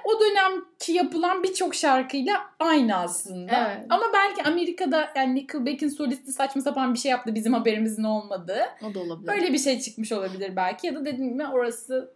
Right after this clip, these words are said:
Speaker 1: yani oranın Serdar Ortaç'ı
Speaker 2: <laughs>
Speaker 1: Nickelback olabilir belki, bilmiyorum yani. O yüzden de sürekli şarkılarıyla dalga geçiliyor olabilir. Ama o üç şarkı özellikle This Is How You Remind Me herkes bil-, biliyor
Speaker 2: Biliyor,
Speaker 1: yani.
Speaker 2: aynen.
Speaker 1: Bir,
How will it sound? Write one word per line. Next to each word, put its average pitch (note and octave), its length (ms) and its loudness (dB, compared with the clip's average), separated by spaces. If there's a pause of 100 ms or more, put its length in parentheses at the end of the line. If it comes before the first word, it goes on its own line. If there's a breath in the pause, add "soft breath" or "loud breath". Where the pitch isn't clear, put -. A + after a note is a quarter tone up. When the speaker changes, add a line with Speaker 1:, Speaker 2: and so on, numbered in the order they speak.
Speaker 1:
yani A#3 160 0
oranın C4 400 4
Serdar B3 400 4 (100)
Ortaç'ı C#4+ 540 4 (180)
Speaker 2:
<laughs> C4 80 -6
Speaker 1:
Nickelback A3+ 560 0
olabilir G#3+ 520 -4
belki, A3 360 -6
bilmiyorum F#3+ 640 -2
yani. F3+ 360 -10
O - 20 -12
yüzden G3 320 -6
de G#3 60 -10
sürekli F#3+ 380 -10
şarkılarıyla G3 640 -6
dalga F#3 280 -2
geçiliyor F#3 420 -8
olabilir. F3+ 320 -12 (440 loud breath)
Ama F#4 160 0
o G4 140 6
üç G4 120 2
şarkı E4 400 4 (1000)
özellikle A#3+ 540 2
This A3 140 -6
Is - 80 -14
How A3+ 200 2
You G#3+ 80 0
Remind G#3 380 -4
Me A#3+ 320 -6 (440)
herkes B3 500 2
bil-, G#3+ 100 -6
biliyor G#3+ 300 -6
Speaker 2:
Biliyor, A3 560 2 (180)
Speaker 1:
yani. A3+ 40 2 (100)
Speaker 2:
aynen. G3 380 -4 (680)
Speaker 1:
Bir, A#3+ 140 -8